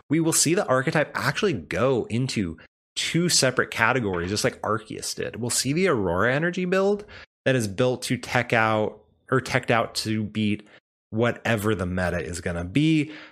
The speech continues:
Eh, maybe a little less consistent overall, but the options are definitely there, and that will draw people to it.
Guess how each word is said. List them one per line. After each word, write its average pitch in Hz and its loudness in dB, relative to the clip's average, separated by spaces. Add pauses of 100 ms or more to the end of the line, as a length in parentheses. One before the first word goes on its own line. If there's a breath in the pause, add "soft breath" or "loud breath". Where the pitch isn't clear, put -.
(180 loud breath)
Eh, 269 0
maybe 262 2
a 196 2
little 151 2
less 135 2
consistent 127 -2
overall, 120 0
but 127 -4
the - -4
options 123 -6
are 87 -8
definitely 82 -10
there, 131 2 (260 loud breath)
and 117 0
that 101 0
will 98 -2
draw 90 -2
people - -12
to 143 -4
it. 170 -2